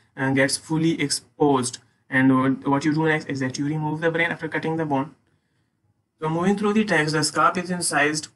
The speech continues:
coronally. How coronally? Coronally simply means from one mastoid to the other, and the flaps are re-,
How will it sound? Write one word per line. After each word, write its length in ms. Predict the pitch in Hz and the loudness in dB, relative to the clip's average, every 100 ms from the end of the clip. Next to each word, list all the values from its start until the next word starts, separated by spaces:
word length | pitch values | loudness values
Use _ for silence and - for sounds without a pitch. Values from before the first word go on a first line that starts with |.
| - | -2
coronally. 640 | 160 170 180 180 131 - - _ _ _ | 0 2 2 2 0 -4 -10 _ _ _
How 180 | 143 151 | 0 0
coronally? 480 | 170 170 180 185 175 | 0 -2 0 0 -2
Coronally 440 | 170 160 160 170 160 | -2 0 0 0 -2
simply 280 | 165 165 | -2 -4
means 280 | 165 151 147 | -2 0 -2
from 200 | 143 143 | -2 0
one 140 | 143 151 | 0 0
mastoid 400 | 147 - 139 - | -2 -2 -4 0
to 100 | 151 | -2
the 120 | 143 | 0
other, 300 | 123 123 - - _ | 0 -2 -2 -10 _
and 180 | 139 143 | -4 -2
the 80 | |
flaps 360 | 143 151 160 170 | -2 2 2 2
are 160 | 180 180 | -2 -2
re-, 180 | 165 | -4